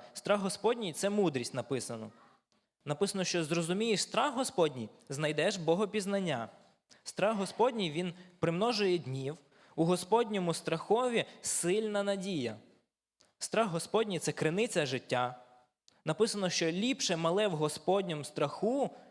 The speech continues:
аніж скарб великий, але тривога при цьому». Написано, що провина викуплюється через милість і правду. І страх Господній, він відводить від злого. Страх Господній веде до життя.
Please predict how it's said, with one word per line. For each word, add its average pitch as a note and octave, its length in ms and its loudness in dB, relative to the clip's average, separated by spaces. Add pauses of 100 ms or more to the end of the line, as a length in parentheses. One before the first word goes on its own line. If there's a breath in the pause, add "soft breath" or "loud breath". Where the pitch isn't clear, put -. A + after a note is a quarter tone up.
(200 loud breath)
аніж F3 320 0
скарб A3 500 2
великий, F3 600 2 (160 loud breath)
але E3 280 4
тривога F3 600 0
при D3 180 -4
цьому». B2 440 -4 (960 soft breath)
Написано, D#3 520 -4
що D3 260 0
провина E3 640 2
викуплюється E3 680 0
через D#3+ 440 -2
милість D#3+ 640 -2
і G3 80 -2
правду. C3 520 0 (640)
І C3+ 120 -6
страх G3+ 340 2
Господній, D#3 600 2
він B2+ 220 -4 (200 loud breath)
відводить D#3 640 2
від C3+ 120 -2
злого. C#3 420 2 (480 loud breath)
Страх G3 360 2
Господній E3+ 580 2
веде C#3 380 4
до G3+ 140 2
життя. C#3+ 560 2